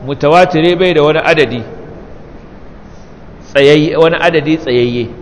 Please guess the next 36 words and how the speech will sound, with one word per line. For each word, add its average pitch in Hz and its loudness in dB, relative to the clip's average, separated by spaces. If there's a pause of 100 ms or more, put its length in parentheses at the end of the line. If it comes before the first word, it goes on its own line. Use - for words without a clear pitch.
(160)
To 139 -4
amma 156 0
in 202 -6
har 202 4
za 220 4
a 175 0
sanya 175 -2
adadi 117 0 (760)
tsayayye, 175 0
Suyuɗi 156 -6
ya 170 0
ce 165 -4
shi 165 -8
wannan 175 0
shi 147 -6
yafi 151 -6
kusa 156 -4
da 131 -2
hankali, 104 -6 (480)
a 123 -2
ce 160 -2
mutum 131 -2
goma. 104 -2 (1120)
Wal 143 2
qawlu 196 6
bi 151 0
ithnay 147 0
ashar. 147 0 (1080)
Wasu 165 0
kuma 190 0
suka 190 -2
ce 170 2 (720)
mutum 143 2
goma 147 4
sha 135 4
biyu, 110 -4